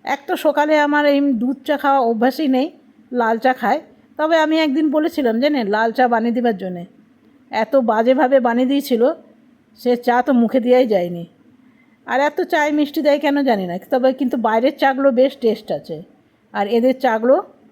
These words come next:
খেলেই যেন মনে হয় শরবত খাচ্ছে। যতবার বলি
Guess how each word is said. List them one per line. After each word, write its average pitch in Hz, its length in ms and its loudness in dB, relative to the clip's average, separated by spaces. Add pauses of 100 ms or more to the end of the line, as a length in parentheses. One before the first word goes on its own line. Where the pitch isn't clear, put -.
(180)
খেলেই 247 340 2
যেন 247 200 4
মনে 233 240 0
হয় 240 180 0
শরবত 190 440 -4
খাচ্ছে। 165 340 -10 (1000)
যতবার 277 460 0
বলি 294 300 2